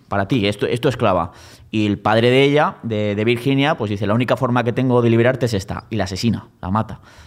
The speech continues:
O sea, es otro, otra historia, mito moralizante, pero que, para que veamos ese papel de cómo debe comportarse una mujer, que nos estaba contando Miriam,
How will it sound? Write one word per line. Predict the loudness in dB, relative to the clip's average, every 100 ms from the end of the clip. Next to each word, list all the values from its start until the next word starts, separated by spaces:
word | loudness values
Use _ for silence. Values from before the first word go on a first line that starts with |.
| -20
O | -8
sea, | -6
es | -4
otro, | -2 0 0 -4 -8
otra | -4 -4
historia, | 0 2 4 4
mito | 4 2 2 2
moralizante, | 4 2 2 0 0
pero | 0 -2
que, | -2
para | -2 0
que |
veamos | 0 0
ese | 0 0
papel | 0 0 2
de | 2 0 -6 -18
cómo | -2 0
debe | 2 0
comportarse | 0 -2 -2 0
una | 0
mujer, | 2 2 0
que | 0
nos | -4
estaba | 0 0
contando | 2 0 0
Miriam, | 2 2 0